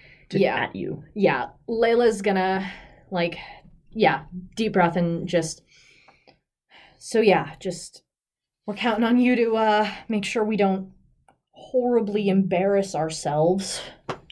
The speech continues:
Speaker 1: Oh, no, you will, but, like, that's kind of normal.
Speaker 2: Not making me feel better, Clara.
Speaker 1: It's to be expected. It's part of the process.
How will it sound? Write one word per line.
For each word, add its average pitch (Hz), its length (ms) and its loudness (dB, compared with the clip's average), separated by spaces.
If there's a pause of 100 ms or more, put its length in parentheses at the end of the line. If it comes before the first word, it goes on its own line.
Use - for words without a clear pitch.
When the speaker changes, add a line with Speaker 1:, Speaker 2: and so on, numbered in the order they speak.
(140)
Speaker 1:
Oh, 247 320 2
no, 240 200 2
you 226 220 2
will, 196 280 2
but, 156 180 2
like, 170 460 0
that's 202 260 0
kind 214 300 2
of 160 80 2
normal. 151 440 2
Speaker 2:
Not 277 380 2
making 269 280 0
me 330 120 -2
feel 311 200 2
better, 233 300 2
Clara. 208 580 2 (400)
Speaker 1:
It's 226 220 2
to 247 160 0
be 220 220 2
expected. 214 640 -2
It's 185 100 -4
part 214 240 -2
of 285 100 2
the 294 60 2
process. 185 1000 0